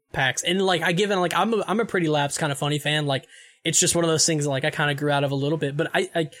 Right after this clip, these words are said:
still go back and listen from time to time. And so, like, I still have one of the pack of, packs of Nutter Butters signed by Greg, um, because I remember I was, like, at some point in the night,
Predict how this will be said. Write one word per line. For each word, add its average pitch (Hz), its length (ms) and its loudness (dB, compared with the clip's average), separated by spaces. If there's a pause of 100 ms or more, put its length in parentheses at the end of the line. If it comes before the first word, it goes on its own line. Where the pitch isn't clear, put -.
(120)
still 226 200 0
go 190 100 2
back 160 160 0
and 147 80 0
listen 147 240 0
from 147 140 -4
time 147 180 0
to 139 60 -4
time. 147 320 -2 (100)
And 175 140 2
so, 170 260 4
like, 160 300 2 (320)
I 170 100 2
still 208 360 4
have 156 600 0
one 165 180 0
of 185 60 0
the 175 80 -2
pack 180 340 0
of, 160 240 -6
packs - 280 0
of 151 80 0
Nutter 160 200 2
Butters 143 380 2
signed 156 380 2
by 139 120 0
Greg, 143 460 -2 (580)
um, 143 440 0 (100)
because 160 720 2 (320)
I 165 80 2
remember 202 340 2
I 160 120 2
was, 170 200 0
like, 180 180 0
at 185 140 0
some 254 180 2
point 240 180 0
in 190 40 -2
the 170 80 2
night, 165 340 0